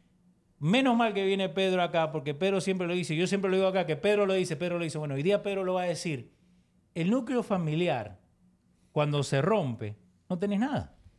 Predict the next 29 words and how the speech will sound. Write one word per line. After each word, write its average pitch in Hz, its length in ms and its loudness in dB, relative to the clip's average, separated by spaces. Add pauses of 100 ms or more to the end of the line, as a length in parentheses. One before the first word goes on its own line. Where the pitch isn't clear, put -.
(720)
No 175 140 -2
tenés 202 180 2
nada. 247 200 2
Y 175 200 -2
creo 254 260 4
que, 247 200 -6
que 190 340 -2
no 165 140 0
importa 233 560 0
en 196 100 -2
el 175 140 0
área 220 200 0
donde 175 340 -2
uno 202 220 -2
esté. 180 360 -2
¿Por 143 240 -6
qué? 185 100 0
Porque 147 240 -2
como 156 160 -4
yo 214 120 -2
te 220 80 -4
he - 20 -2
dicho 208 180 -4
siempre, 165 320 -4
yo 202 200 0
viví 214 260 -2
en 175 160 -4
Jersey 180 260 -2
City, 147 380 -2